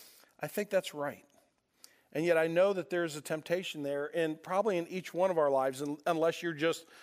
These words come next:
the bravest person in this room, and somebody's gotta be the bravest person in this room, so it might be you.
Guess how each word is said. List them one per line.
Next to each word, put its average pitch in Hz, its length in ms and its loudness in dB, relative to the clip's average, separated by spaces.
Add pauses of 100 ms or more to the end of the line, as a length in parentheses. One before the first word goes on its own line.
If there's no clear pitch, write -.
(140)
the 160 80 2
bravest 156 400 0
person 160 240 -4
in 143 60 -6
this 131 120 -8
room, 180 120 2
and 143 80 -2
somebody's 190 260 2
gotta 127 160 2
be 123 80 -6
the 123 80 -8
bravest 117 320 -6
person 127 240 -6
in 127 40 -8
this 120 140 -10
room, 165 140 -4
so 196 100 -2
it 170 60 0
might 160 160 2
be 135 120 -4
you. 127 260 -2